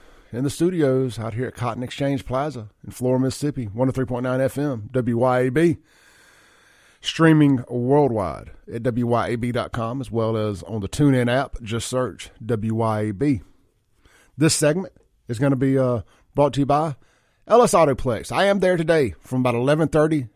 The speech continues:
till six or later if need be. Uh, we will be closed tomorrow for July fourth. So if you want to get a vehicle from your boy, come out there and see me today, or, uh, or you're gonna have to wait till Wednesday. But we'll be there today till at least six P M.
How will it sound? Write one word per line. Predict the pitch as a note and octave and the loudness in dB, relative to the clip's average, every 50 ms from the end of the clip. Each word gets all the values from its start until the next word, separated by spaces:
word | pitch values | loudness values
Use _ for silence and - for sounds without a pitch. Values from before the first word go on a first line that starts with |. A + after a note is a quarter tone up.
| - _ _ | -20 _ _
till | - C#3 D3 | -2 -2 0
six | - - - D3+ E3 E3+ - - | 0 0 0 0 0 0 0 2
or | E3+ E3 D#3 | 2 2 4
later | D3 D#3 E3+ D#3+ E3+ | 4 4 4 4 2
if | E3 D#3 | 2 2
need | C#3 E3+ F3 E3+ D3+ | 2 4 4 4 4
be. | C#3 E3+ F3 C3+ - - _ _ _ _ _ _ _ _ _ _ _ _ _ _ _ _ _ _ _ - | 2 0 0 0 -2 -6 _ _ _ _ _ _ _ _ _ _ _ _ _ _ _ _ _ _ _ -8
Uh, | F#2+ G2+ | -6 -4
we | G#2+ C3 C3+ | -2 0 0
will | C#3+ C#3+ | 2 2
be | C#3+ B2+ | 2 0
closed | - - C#3 C#3 C#3+ D3 C#3+ - - - | 0 2 4 4 6 6 4 2 0 -2
tomorrow | B2+ C3+ B2+ B2 C3+ D3+ E3 E3 | 0 0 2 2 0 0 -4 -8
for | - - - B2 | -12 -6 -6 -2
July | G#2+ B2 B2+ B2+ B2+ A#2 | -2 0 2 2 2 0
fourth. | - - C3+ C#3+ D#3+ D#3 - - _ _ _ _ _ _ _ _ - | 0 -2 -2 -2 -2 -4 -8 -12 _ _ _ _ _ _ _ _ -14
So | - - | -8 -8
if | G#2+ F#2+ | -6 -6
you | A2+ | -4
want | A2 B2 B2+ G2+ A2 | -2 -2 -2 -2 -4
to | B2+ | -2
get | B2+ C3 | -2 0
a | A#2+ | 0
vehicle | A#2+ C#3 C#3 C#3 B2+ C3 B2+ | 2 2 2 2 2 0 -2
from | - C#3 C3+ C3 | 0 2 2 2
your | B2 | 2
boy, | A#2+ C3 C#3 D#3 F3 E3+ - - - _ _ _ _ _ _ _ _ _ _ _ _ | 4 2 2 2 2 -2 -6 -10 -16 _ _ _ _ _ _ _ _ _ _ _ _
come | - C3+ D3 | -4 0 0
out | D3 C#3 | 0 2
there | A#2+ D3+ D#3 | 2 2 2
and | D#3 C#3 | 2 2
see | - - D#3+ | 2 2 2
me | E3 D#3+ D3+ | 4 4 4
today, | D3+ C#3+ D#3 E3 F3 D3+ A#2+ - _ _ _ _ | 4 4 2 2 2 -2 -8 -12 _ _ _ _
or, | - G#2 A2 A2+ | -4 -2 -2 0
uh, | A#2 A#2 A#2 | 0 0 -2
or | F#2 A#2+ | -2 -2
you're | B2+ A#2 | -2 0
gonna | C3 C3 B2 | 0 0 0
have | C3 A#2+ | -2 -2
to | - B2 | -2 -2
wait | B2 C3 C#3 C3 - | 0 0 -2 -2 -4
till | - C#3+ C#3+ C3+ B2+ | -2 0 0 2 2
Wednesday. | C#3 D#3+ E3+ D#3+ G#2+ F2+ D#2+ D2 - - _ _ _ _ _ _ _ _ _ _ _ _ _ _ | 2 2 2 0 -2 -4 -8 -12 -14 -14 _ _ _ _ _ _ _ _ _ _ _ _ _ _
But | - C3 B2+ - | -4 -4 -2 -2
we'll | G2 G#2 | -6 -4
be | G2 B2 B2 | -4 -2 -2
there | B2 B2 A#2 | 0 -2 -2
today | - A2+ A#2 B2 C3+ | -2 -4 -4 -2 -2
till | - - B2 G#2+ | -2 -4 -6 -6
at | F2 D2+ F#2+ | -6 -8 -4
least | C3+ D#3 D#3+ D3 - - - - | 0 0 0 0 -2 -6 -12 -14
six | - - - D3+ B3 - - | -12 -4 -4 -4 -4 -4 -6
P | - - D3 C#3 C3+ | -2 0 2 2 2
M. | C#3 D3 D3 C#3+ C3+ | 2 0 -2 -6 -10